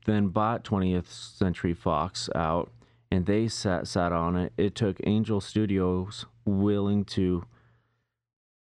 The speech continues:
di-, w-, willing to distribute it for it to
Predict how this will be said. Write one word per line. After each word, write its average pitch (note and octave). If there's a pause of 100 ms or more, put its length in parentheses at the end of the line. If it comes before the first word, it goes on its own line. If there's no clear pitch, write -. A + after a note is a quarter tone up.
(920)
di-, G#2
w-, G#2
willing A2
to A2
distribute G2+
it F2+
for F#2
it F#2
to F2+